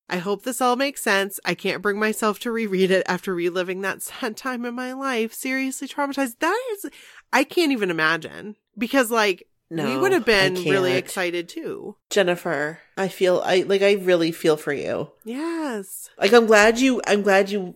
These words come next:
Speaker 2: made it to a show, you know.
Speaker 1: Mm-hmm.
Speaker 2: I, like, that's good, but I can't believe that that woman, like, I don't, I, it doesn't make any sense.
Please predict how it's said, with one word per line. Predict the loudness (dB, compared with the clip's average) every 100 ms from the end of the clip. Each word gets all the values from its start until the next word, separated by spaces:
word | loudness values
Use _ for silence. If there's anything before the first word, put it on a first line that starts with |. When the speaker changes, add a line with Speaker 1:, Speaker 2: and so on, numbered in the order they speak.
| _
Speaker 2:
made | 0 4 6
it | 4 0
to | -2 -2 -8 -14 _ _ _ _
a | -6
show, | 2 4 6 4 0
you | -2
know. | 0 0 -2
Speaker 1:
Mm-hmm. | -6
Speaker 2:
I, | -10 -14 _ -18 -18 -20 -20 _ _
like, | -2 -2
that's | 0 4 4 0
good, | -2 -2 -2
but | -8 -8 -12 _ _
I | -2
can't | 2 2
believe | 2 -2 -2 -4
that | -4
that | -4 -4
woman, | -4 -4 -6 -10 _ -16
like, | -4
I | 2
don't, | 2
I, | 2
it | 0 -2
doesn't | -4 -4
make | -2 -2
any | -2 -2
sense. | -2 -2 -2 -4 -10 -16 -16